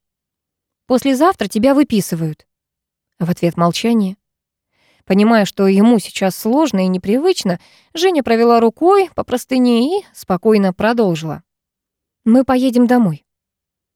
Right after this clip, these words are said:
«У меня нет больше дома», слишком грубо и категорично отчеканил мужчина, пытаясь понять, как он мог допустить непоправимую ошибку. Никогда в жизни он не позволял себе слабости.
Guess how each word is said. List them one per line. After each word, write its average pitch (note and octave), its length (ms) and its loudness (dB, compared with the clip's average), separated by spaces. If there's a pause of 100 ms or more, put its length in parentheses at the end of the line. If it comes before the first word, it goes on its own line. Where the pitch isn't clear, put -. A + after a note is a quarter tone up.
(320)
«У F#3+ 80 0
меня G#3+ 220 2
нет B3 160 2
больше F#3+ 300 -2
дома», E3+ 300 -2 (540)
слишком F3 460 -4
грубо F3+ 300 -2
и D#3 40 -4
категорично F3+ 720 -2
отчеканил F3+ 520 -2
мужчина, F3+ 480 -2 (260)
пытаясь E3+ 320 -2
понять, G#3 360 0 (280)
как C4+ 320 -2
он A3+ 120 2
мог G#3+ 240 2
допустить F#3 600 -2 (280)
непоправимую A#3+ 680 0
ошибку. F3+ 460 -6 (300)
Никогда C4 480 0
в C4 60 0
жизни G3+ 380 0
он F#3+ 260 2
не G3+ 80 2
позволял A3 440 0
себе F3+ 220 -6
слабости. G3 580 -4